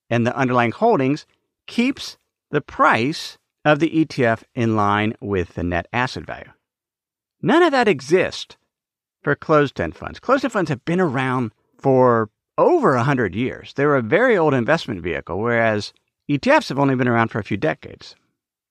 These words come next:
E T Fs are, s-, are more advanced in that way and have some advantages because you can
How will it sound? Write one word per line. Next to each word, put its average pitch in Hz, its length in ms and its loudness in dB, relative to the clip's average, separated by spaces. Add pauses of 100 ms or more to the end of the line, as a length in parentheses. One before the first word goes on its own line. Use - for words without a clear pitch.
(680)
E 170 120 4
T 208 200 -4
Fs 269 280 2
are, 175 60 0
s-, - 240 -10 (140)
are 175 80 2
more 226 180 2
advanced 208 480 -2
in 107 60 -6
that 87 180 -4
way 67 300 -12 (720)
and 160 120 0
have 247 120 0
some 233 120 -4
advantages 170 540 0
because 196 540 0
you 156 80 0
can 147 260 -2